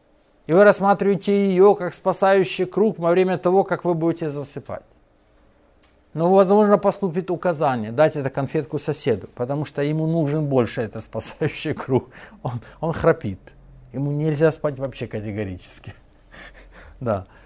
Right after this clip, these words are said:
И вы даёте ему конфетку, он говорит: «Жив Господь». Прекрасно.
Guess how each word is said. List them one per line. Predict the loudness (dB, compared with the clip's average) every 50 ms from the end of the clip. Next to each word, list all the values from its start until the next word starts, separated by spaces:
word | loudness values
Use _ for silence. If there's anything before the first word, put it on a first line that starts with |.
| -14 -6
И | 2 6
вы | 8
даёте | 10 12 12 12 12 10 10
ему | 10 8 8
конфетку, | 8 6 6 6 8 8 8 8 8 6 4
он | 6 6 8
говорит: | 8 6 6 6 2
«Жив | 0 0 0 2 2 2 4
Господь». | 2 2 0 0 0 0 0 0 -2 -8 -20 -20 -20 -20 -20 -20 -20 -20 -20 -20 -20 -20 -20 -20 -20 -20 -20 -20 -20 -20 -20 -20 -20 -16 -10
Прекрасно. | -8 -6 -2 2 4 4 4 4 2 -2 -8 -12 -12